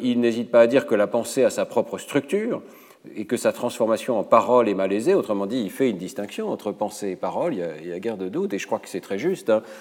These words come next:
On ne trouve pas forcément les mots pour dire ce à quoi on pense, alors qu'on a l'impression d'y penser clairement, on y reviendra. Mais, euh, d'autre part, il dit quand même que, euh, les paroles ont un effet extrêmement puissant sur la pensée. La pensée subit de nombreux changements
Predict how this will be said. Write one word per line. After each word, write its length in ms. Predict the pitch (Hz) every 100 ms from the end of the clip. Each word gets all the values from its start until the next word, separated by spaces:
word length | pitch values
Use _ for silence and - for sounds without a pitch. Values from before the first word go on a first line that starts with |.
| -
On 80 | 104
ne 60 |
trouve 200 | - 117
pas 140 | - 113
forcément 420 | 104 - 107 107
les 140 | 92
mots 280 | 98 131 135 - - -
pour 200 | - 92
dire 400 | 202 269 262 123 -
ce 180 | - -
à 100 | 101
quoi 240 | - 110 98
on 100 | 87
pense, 340 | - 123 -
alors 140 | 85 80
qu'on 140 | 92
a 80 | 95
l'impression 460 | 110 110 101 120
d'y 100 | 95
penser 320 | 85 87 - 90
clairement, 480 | 98 101 139 220 - - - - -
on 120 | 95
y 80 | 95
reviendra. 500 | 90 104 117 165 220 - - - 101
Mais, 400 | 143 190 175 113
euh, 140 | 110
d'autre 280 | 110 120 117
part, 300 | 104 185 180
il 140 | 127
dit 180 | 107 151
quand 160 | 135 110
même 360 | 123 190 190
que, 140 | - 131
euh, 480 | 123 123 110 107 104
les 120 | 107
paroles 320 | - 120 165
ont 120 | 131
un 120 | 110
effet 340 | 107 101 117 107
extrêmement 320 | 104 113 110
puissant 480 | - 135 - 220 185
sur 140 | -
la 80 | -
pensée. 340 | 160 - 175
La 120 | 170 151
pensée 360 | 143 139 160
subit 400 | 156 - 151 151
de 100 | 113
nombreux 380 | 110 151 143 147
changements 640 | 143 147 135 135 147 135